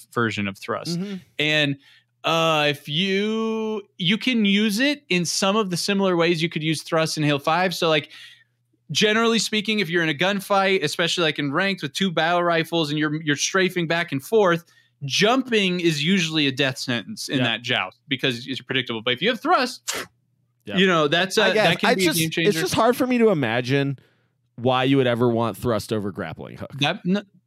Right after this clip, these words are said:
Speaker 1: uh, I would probably also take, if I had the option, I would take
Speaker 2: Right.
Speaker 1: the two. For, I mean, I'm sorry,
Speaker 2: Take
Speaker 1: grapple
Speaker 2: grappling.
Speaker 1: hook.
Speaker 2: Right,
Speaker 1: <laughs>
Speaker 2: exactly. So I, and I understand, like, it's there to be another one, but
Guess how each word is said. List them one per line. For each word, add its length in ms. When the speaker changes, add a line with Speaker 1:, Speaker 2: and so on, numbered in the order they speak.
Speaker 1:
uh, 460
I 180
would 220
probably 540
also 440
take, 460
if 140
I 100
had 180
the 120
option, 320
I 60
would 160
take 160
Speaker 2:
Right. 60
Speaker 1:
the 80
two. 300
For, 280
I 140
mean, 140
I'm 100
sorry, 180
Speaker 2:
Take 60
Speaker 1:
grapple 280
Speaker 2:
grappling. 60
Speaker 1:
hook. 280
Speaker 2:
Right, 40
Speaker 1:
<laughs> 40
Speaker 2:
exactly. 600
So 260
I, 240
and 160
I 180
understand, 400
like, 120
it's 180
there 200
to 100
be 80
another 300
one, 160
but 240